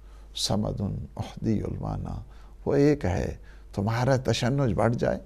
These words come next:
تمہارا ذہنی دباؤ بڑھ جائے، تمہیں زیادہ سٹریس ہو جائے، تمہیں زیادہ فرسٹریشن ہو جائے،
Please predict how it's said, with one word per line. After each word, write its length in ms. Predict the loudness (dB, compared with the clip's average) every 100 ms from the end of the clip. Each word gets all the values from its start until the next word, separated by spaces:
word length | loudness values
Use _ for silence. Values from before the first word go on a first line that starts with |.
| -12 -20 -20 -2
تمہارا 400 | 2 4 8 10
ذہنی 380 | 10 8 8 10
دباؤ 360 | 10 12 12 12
بڑھ 240 | 8 8
جائے، 240 | 6 6 2 -10 -18 -18 2
تمہیں 240 | 6 8 8
زیادہ 420 | 10 12 12 10
سٹریس 440 | 8 6 8 8 6
ہو 100 | 8
جائے، 300 | 8 8 4 -10 -18 -16 4
تمہیں 260 | 6 8 8
زیادہ 420 | 8 10 12 12 10
فرسٹریشن 560 | 6 6 6 6 6
ہو 140 | 6 8
جائے، 320 | 8 8